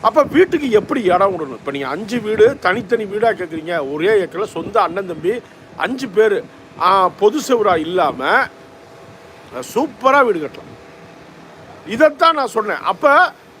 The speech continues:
நாங்க அஞ்சு பேருமே தனித்தனி காம்பவுண்ட் போடணுமான்னு கேக்குறாங்க. தேவையே இல்ல. ஒரே காம்பவுண்ட் போட்டு உச்ச வாசல் வச்சு, அது எப்படின்னா, ஏன் அந்த ஒரே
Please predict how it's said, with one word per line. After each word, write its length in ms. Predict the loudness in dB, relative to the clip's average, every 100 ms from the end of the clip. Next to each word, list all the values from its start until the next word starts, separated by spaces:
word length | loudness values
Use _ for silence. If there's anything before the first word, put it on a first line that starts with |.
| -6
நாங்க 260 | -2 0
அஞ்சு 320 | 0 -2 -2 0
பேருமே 420 | 2 2 0 0
தனித்தனி 440 | 0 -2 -4 -8
காம்பவுண்ட் 460 | -4 -4 -2 -4 -6
போடணுமான்னு 400 | -10 -12 -8 -8 -8
கேக்குறாங்க. 600 | -14 -14 -20 -20 -20 -20 -20 -20 -16 -10 -10 -12 -12 -6 -6 -6 -4 0
தேவையே 380 | 0 0 0 0
இல்ல. 120 | 0 -4 -2
ஒரே 220 | -2 4 2 2
காம்பவுண்ட் 360 | -2 -4 -6 -10
போட்டு 220 | -12 -8 -8 -8
உச்ச 220 | -6 -4 -2
வாசல் 300 | -4 -8 -12
வச்சு, 240 | -8 -4 -4 -4 -12 -20 -20 -20 -20 -20 -20 -20 -8 -4
அது 100 | 2 2
எப்படின்னா, 380 | 2 -2 2 2 4 2 0 -6 -20 -20 -20 -20 -20 -20 -20 -20 -8 2
ஏன் 160 | 4 4 0
அந்த 140 | -2 0
ஒரே 180 | 4 2